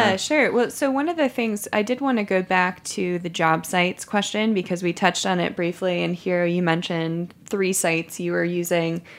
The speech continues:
Speaker 2: Indeed, Workpop, Craigslist. So we've done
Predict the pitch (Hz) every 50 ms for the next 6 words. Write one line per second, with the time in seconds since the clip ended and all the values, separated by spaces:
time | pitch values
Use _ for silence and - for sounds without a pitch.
0 | - - - 185 175 165 175 170 165 165 165 170 165 165 - - 170 165 165 -
1 | 190 170 160 156 156 - - - 185 175 170 170 175 170 170 170 175 - - -
2 | - - - - - - 196 185 180 170 - - - _ - - - - - 185
3 | 202 208 208 202 208 196 190 185 175